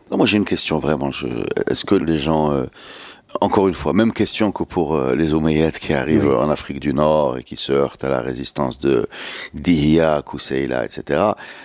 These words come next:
Speaker 1: Vous nous expliquez comment le, euh, royaume fat-, fatimide, euh, chiite, euh, a lancé ses offensives sur, euh, le royaume de Nkour sunni et comment le royaume de Nkour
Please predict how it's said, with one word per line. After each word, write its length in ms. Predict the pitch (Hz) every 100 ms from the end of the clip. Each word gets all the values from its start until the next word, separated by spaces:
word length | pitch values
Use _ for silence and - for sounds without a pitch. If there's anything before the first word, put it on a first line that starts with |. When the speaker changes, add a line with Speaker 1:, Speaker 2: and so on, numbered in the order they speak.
| -
Speaker 1:
Vous 100 | 78
nous 120 | 73
expliquez 420 | 73 - 73 87
comment 280 | 85 76 73
le, 120 | 69
euh, 460 | 69 62 65 60 60 - - -
royaume 360 | - 82 78
fat-, 320 | 69 73 - -
fatimide, 600 | 76 - 71 76 67 - -
euh, 240 | 65 60
chiite, 460 | 57 - 67 82 101 - - - - -
euh, 160 | 62 52
a 140 | 50
lancé 320 | 50 78 - 71
ses 160 | 67
offensives 520 | 69 - 65 - 67
sur, 300 | - - 62
euh, 320 | 69 57 58 60
le 80 |
royaume 400 | 69 71 71 69
de 80 | 67
Nkour 460 | 65 - 64 60 57
sunni 400 | - 78 90 120 - - - -
et 80 | -
comment 260 | - 78
le 80 | 82
royaume 300 | 69 71 71
de 80 | 71
Nkour 300 | 69 - 82